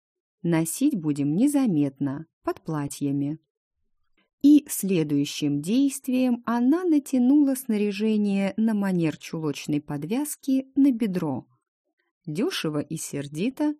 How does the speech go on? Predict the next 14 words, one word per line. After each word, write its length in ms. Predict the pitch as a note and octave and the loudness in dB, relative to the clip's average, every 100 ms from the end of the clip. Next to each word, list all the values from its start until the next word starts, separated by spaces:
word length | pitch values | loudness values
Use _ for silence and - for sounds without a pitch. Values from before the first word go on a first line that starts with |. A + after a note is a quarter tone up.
| _ _ _ _ - | _ _ _ _ -4
подвела 480 | D#3+ D#3 E3 D#3+ | -4 -2 -2 -2
итог 260 | D#3+ - D#3 | -4 -6 -12
Фиса. 560 | - D#3+ D3+ - C#3 E3 _ _ _ _ _ | -8 -8 -6 -8 -10 -14 _ _ _ _ _
«У 160 | E3 E3 | -2 -2
одной 380 | D#3+ E3 D#3 | 0 2 2
будут 340 | D3 D3+ C#3+ C#3 | 2 -2 -4 -6
яды, 560 | D#3 A3+ D4+ D#3 C#3+ - | -4 -2 -2 -2 -4 -4
у 100 | G3+ | -8
второй 380 | - A#3+ D4+ F4 | -6 -4 -2 -2
антидоты, 920 | B3+ A#3+ G#3+ C#3+ C#3 C#3 C3+ - - _ - | -2 -2 -2 -6 -4 -6 -8 -10 -12 _ -10
у 120 | E3+ | -10
третьей 720 | - E3+ A3 G#3+ D3 C#3+ D3+ - | -8 -6 -4 -4 -2 -2 -2 -4
остальные 760 | D4 - G#3+ F#3+ C#3+ C#3 C#3+ | -6 -4 -4 -2 0 2 0
зелья». 600 | C#3+ C#3+ C#3+ C#3 C#3+ D3+ | 0 -2 -2 -2 -4 -8